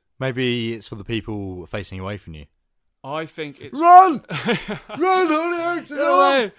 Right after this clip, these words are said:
Speaker 2: I think it's so because everyone on Hollyoaks is, like, ridiculously sexy, aren't they?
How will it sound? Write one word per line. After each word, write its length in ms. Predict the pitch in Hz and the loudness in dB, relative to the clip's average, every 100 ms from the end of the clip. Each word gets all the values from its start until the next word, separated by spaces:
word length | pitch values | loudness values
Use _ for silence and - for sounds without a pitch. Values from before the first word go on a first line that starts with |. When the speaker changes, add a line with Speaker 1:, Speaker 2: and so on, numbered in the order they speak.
| _ _ _ - | _ _ _ -6
Speaker 2:
I 200 | 175 214 | -4 -4
think 220 | 202 180 | -8 -12
it's 140 | 151 | -12
so 300 | - 160 156 | -8 -6 -6
because 280 | 151 139 156 | -8 -12 -10
everyone 240 | 170 170 | -8 -8
on 100 | 156 | -8
Hollyoaks 460 | 139 151 117 110 - | -8 -8 -10 -12 -16
is, 240 | 113 104 | -18 -18
like, 160 | 113 110 | -18 -18
ridiculously 480 | 113 120 - 110 113 | -18 -20 -18 -20 -18
sexy, 360 | - - - | -18 -20 -20
aren't 160 | 107 95 | -20 -20
they? 100 | 92 | -20